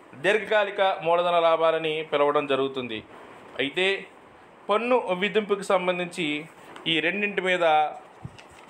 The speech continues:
వేరువేరుగా పన్నును మనం విధించడం జరుగుతుంది. ఇకపోతే మూలధన ఆస్తి లేదా పెట్టుబడి ఆస్తి అంటే ఏమిటి?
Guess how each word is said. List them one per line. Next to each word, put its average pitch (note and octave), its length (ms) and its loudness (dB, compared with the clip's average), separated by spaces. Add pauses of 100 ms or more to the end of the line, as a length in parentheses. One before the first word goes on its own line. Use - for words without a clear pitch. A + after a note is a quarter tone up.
(120)
వేరువేరుగా G3+ 1120 2 (160)
పన్నును E3 280 2
మనం D3 400 -2 (300)
విధించడం C3+ 680 0 (180)
జరుగుతుంది. A#2 640 -4 (2750)
ఇకపోతే G#3 560 0 (580)
మూలధన A#3 680 2
ఆస్తి F#3 540 0
లేదా E3 460 0
పెట్టుబడి G#3+ 520 0
ఆస్తి F3+ 500 0
అంటే D#3+ 280 0
ఏమిటి? A#2+ 400 -4